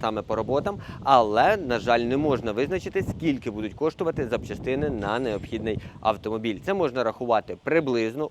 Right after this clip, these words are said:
уявляти, але по факту цифри можуть відрізнятися. Вам це потрібно обов'язково врахувати. Але купівля цього автомобіля,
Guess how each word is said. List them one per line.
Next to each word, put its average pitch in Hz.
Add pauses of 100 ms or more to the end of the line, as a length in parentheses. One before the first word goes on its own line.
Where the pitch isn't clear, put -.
уявляти, 113
але 107
по 95
факту 165
цифри 104
можуть 98
відрізнятися. 101 (260)
Вам 120
це -
потрібно 107
обов'язково 101
врахувати. 98 (360)
Але 127
купівля 175
цього 175
автомобіля, 120